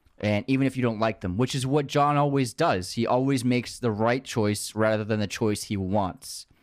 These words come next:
I mean, he leaves, like, leaving Ygritte. He didn't wanna have, he didn't wanna do that, but he had to. You know, he's always making choices that he doesn't wanna make, whereas Robb, he's like, "I'm gonna make the choices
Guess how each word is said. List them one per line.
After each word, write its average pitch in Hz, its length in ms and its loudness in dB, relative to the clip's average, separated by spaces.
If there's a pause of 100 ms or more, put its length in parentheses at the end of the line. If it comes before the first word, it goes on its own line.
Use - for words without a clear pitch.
(200)
I 117 60 2
mean, 120 160 2
he 123 100 4
leaves, 127 340 2 (260)
like, 123 220 -2 (140)
leaving 143 380 2
Ygritte. 135 380 0
He 107 100 -4
didn't 120 160 2
wanna 117 200 2
have, 107 180 -2
he 131 160 2
didn't 127 140 2
wanna 120 200 0
do 113 100 0
that, 110 180 0
but 110 100 -4
he 98 80 -2
had 104 280 0
to. - 200 -12 (320)
You 120 120 0
know, - 60 -4
he's 135 160 0
always 147 240 2
making 143 300 0
choices 120 380 -2
that 110 100 0
he 107 80 0
doesn't 107 240 0
wanna 107 200 0
make, 104 260 0
whereas 101 240 -2
Robb, 110 440 2 (460)
he's 131 300 2
like, 110 240 2
"I'm 123 180 2
gonna 123 160 0
make 113 200 2
the 110 60 -8
choices 104 380 -2